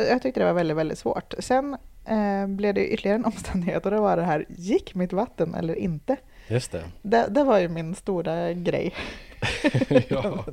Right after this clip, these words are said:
Speaker 1: den här gången. Gud vad vi höll på att krångla med det. Eh,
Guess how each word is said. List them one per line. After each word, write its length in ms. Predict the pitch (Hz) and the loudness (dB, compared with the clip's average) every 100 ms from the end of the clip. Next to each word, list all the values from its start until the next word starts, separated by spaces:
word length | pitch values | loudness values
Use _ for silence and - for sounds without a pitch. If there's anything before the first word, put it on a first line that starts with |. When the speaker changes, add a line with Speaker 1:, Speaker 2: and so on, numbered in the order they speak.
| 151 | -10
Speaker 1:
den 160 | - 185 202 | -6 -4 0
här 120 | 180 | 0
gången. 340 | 160 147 156 - - - | 0 -2 -4 -8 -12 -10
Gud 120 | - | -2
vad 100 | 214 | 0
vi 60 | 165 | 0
höll 140 | 180 | -2
på 100 | 170 | -4
att 60 | - | -4
krångla 320 | - 160 151 | -2 -2 -4
med 100 | 156 | -6
det. 120 | 160 190 - - - - 190 175 | -8 -10 -14 -18 -20 -18 -10 -2
Eh, 160 | 175 | 0